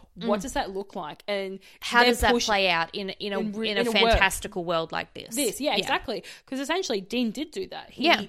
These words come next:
Speaker 1: he's like, "I will do anything because I love you, and I will do, uh, no matter the
Speaker 2: Mm-hmm.
Speaker 1: cost
Speaker 2: Exactly.
Speaker 1: or the consequences." And you're like, "Shit, yeah, he did kill Tom the Demon, but he also killed Tom
Speaker 2: Human,
Speaker 1: the Human."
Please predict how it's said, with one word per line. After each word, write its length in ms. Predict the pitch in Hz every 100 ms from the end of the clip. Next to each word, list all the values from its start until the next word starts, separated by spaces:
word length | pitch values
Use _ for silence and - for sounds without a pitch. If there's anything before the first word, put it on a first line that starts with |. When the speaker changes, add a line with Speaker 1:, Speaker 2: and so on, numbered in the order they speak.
| - -
Speaker 1:
he's 160 | - 233
like, 220 | 240 226 -
"I 160 | 202 202
will 140 | 277
do 180 | 294 302
anything 360 | 202 190 190 202
because 280 | 196 - 180
I 80 | 214
love 280 | 185 170
you, 160 | 180 180
and 120 | 185 185
I 80 |
will 120 | 185 180
do, 180 | 190 -
uh, 100 | 185 185 -
no 180 | 196 190
matter 260 | 196 190
the 100 | 185
Speaker 2:
Mm-hmm. 160 | 220 208
Speaker 1:
cost 480 | 208 202 - - - - -
Speaker 2:
Exactly. 260 | 196 165
Speaker 1:
or 40 | 226
the 60 | -
consequences." 800 | - 381 277 247 185 170 170 170 190
And 100 | 196
you're 80 | 190
like, 160 | 180 - _ _ _
"Shit, 360 | - 349 262
yeah, 160 | 175 226
he 140 | 202
did 240 | 202 247 -
kill 260 | - 190 - _ _
Tom 340 | - - 170 156
the 80 |
Demon, 420 | 147 147 - 185 226 - - -
but 80 | 214
he 80 |
also 220 | 254 269 262
killed 380 | - 202 190 - _ _ _ _ _
Tom 140 | - 190
Speaker 2:
Human, 200 | 208 202
Speaker 1:
the 60 |
Human." 320 | 262 285 -